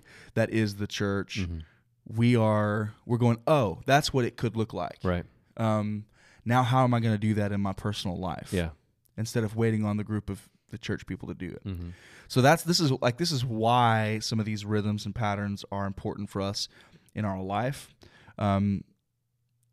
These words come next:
Speaker 1: no matter whether it's up, whether it's in, whether it's out.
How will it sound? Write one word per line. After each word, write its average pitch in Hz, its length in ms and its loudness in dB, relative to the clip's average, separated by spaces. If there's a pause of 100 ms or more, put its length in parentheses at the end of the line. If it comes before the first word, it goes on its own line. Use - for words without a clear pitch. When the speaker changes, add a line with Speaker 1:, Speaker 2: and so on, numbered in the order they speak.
(140)
Speaker 1:
no 120 180 6
matter 120 380 6
whether 107 440 0
it's 104 360 -4
up, 104 300 -6
whether 101 260 -6
it's 98 180 -8
in, 98 300 -6
whether 92 280 -10
it's - 220 -12
out. 92 420 -10